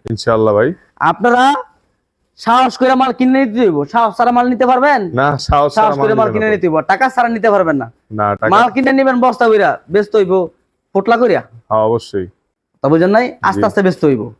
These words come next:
Speaker 1: আস্তে আস্তে বিক্রি করতে
Speaker 2: হ্যাঁ।
Speaker 1: হবে।
Speaker 2: আর মাল যেটা তৈরি হইছে, এটা একজন একজন ঠিকই নিব।
Speaker 1: জি।
Speaker 2: আপনারা খালি কোয়ালিটি নিবেন, যে মকুল ভাই,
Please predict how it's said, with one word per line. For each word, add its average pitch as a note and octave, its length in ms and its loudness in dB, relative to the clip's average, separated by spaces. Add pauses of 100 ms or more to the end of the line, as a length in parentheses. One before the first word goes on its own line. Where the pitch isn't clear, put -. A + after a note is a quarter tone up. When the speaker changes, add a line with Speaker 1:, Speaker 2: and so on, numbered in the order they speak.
(140)
Speaker 1:
আস্তে A2+ 280 -2
আস্তে C3+ 220 0
বিক্রি C3 260 0
করতে A#2 220 2
Speaker 2:
হ্যাঁ। B2 200 0
Speaker 1:
হবে। G2+ 100 -10 (380)
Speaker 2:
আর D3 160 0
মাল A3 260 2
যেটা C4 220 2
তৈরি C4 280 2
হইছে, C4+ 260 0
এটা B3 380 2 (180)
একজন A#3+ 380 0
একজন C4+ 300 0
ঠিকই C4+ 260 0
নিব। E3 320 -2 (180)
Speaker 1:
জি। G#2+ 180 0 (420)
Speaker 2:
আপনারা B3 420 2
খালি C4+ 200 0
কোয়ালিটি C4+ 440 0
নিবেন, G3 380 0
যে G3 120 0
মকুল A3+ 260 -2
ভাই, B3+ 300 0